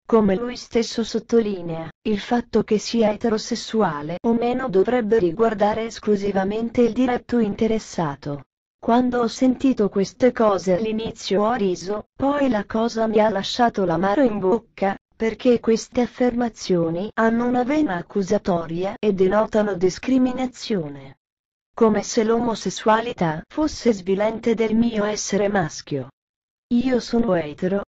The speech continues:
ma anche se fossi gay? Quale sarebbe il problema o il fastidio? E poi dicono che sono effeminato, poi se per loro sono effeminato perché mi lavo,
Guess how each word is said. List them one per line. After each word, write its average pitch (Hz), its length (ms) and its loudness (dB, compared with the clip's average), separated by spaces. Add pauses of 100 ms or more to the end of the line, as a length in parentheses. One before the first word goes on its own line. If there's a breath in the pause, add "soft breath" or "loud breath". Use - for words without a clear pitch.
(140)
ma 214 160 2
anche 254 340 0
se 220 160 -2
fossi 226 420 -4
gay? 175 360 0 (640)
Quale 330 360 0
sarebbe 190 500 -2
il 190 140 -4
problema 208 560 2
o 226 80 2
il 196 80 4
fastidio? 175 720 -2 (580)
E 208 140 0
poi 240 300 2
dicono 220 520 0
che 208 160 -2
sono 220 340 -2
effeminato, 190 880 -2 (120)
poi 247 280 2
se - 180 -4
per 185 240 4
loro 214 300 -2
sono 214 320 -2
effeminato 202 760 0
perché 208 380 2
mi 262 140 0
lavo, 196 460 -2